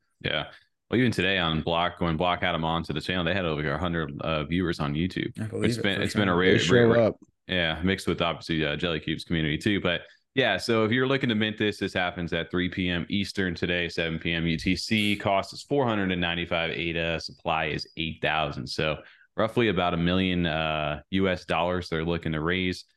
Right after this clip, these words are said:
Speaker 1: and eight hundred thousand or eighty percent of that is going towards buying, uh, and purchasing miners.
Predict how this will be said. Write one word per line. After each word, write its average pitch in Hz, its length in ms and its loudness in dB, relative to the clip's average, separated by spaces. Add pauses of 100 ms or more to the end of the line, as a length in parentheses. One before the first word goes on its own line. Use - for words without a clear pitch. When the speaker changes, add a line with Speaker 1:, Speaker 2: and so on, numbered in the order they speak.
(180)
Speaker 1:
and 80 160 -4
eight 87 180 -4
hundred 87 320 0
thousand 82 380 0
or 78 80 0
eighty 80 200 0
percent 80 320 -4
of 78 100 0
that 78 220 0
is 78 140 0
going 80 340 -2
towards 78 460 -2
buying, 80 500 -2
uh, 73 320 -2
and 78 140 -6
purchasing 80 480 -4
miners. 107 520 -2